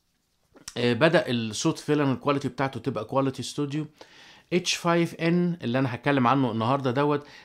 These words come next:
ده فيه ميزة، آه، مش موجودة في ال-، آه، الموديلات اللي قبل كده. ال-، ال اتش فايف وال اتش سكس وانت طالع،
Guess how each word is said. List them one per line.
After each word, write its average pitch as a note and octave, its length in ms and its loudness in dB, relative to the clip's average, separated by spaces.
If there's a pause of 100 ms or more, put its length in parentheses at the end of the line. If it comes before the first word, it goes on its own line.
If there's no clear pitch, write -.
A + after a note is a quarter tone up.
(100)
ده E3 160 6
فيه F#3 320 0
ميزة، F3 460 4
آه، B2+ 360 -2
مش C#3+ 300 -2
موجودة C3+ 380 0
في C#3+ 440 -6
ال-، B2 200 -4
آه، B2 220 -4
الموديلات A#2+ 540 -2
اللي A2+ 140 -4
قبل A2 240 -6
كده. E3+ 240 0 (680)
ال-، B2+ 840 0
ال B2+ 120 -2
اتش F3 240 -2
فايف D#3+ 460 2
وال B2 160 -4
اتش D3 180 -2
سكس - 380 -2
وانت D3+ 240 4
طالع، C#3+ 540 4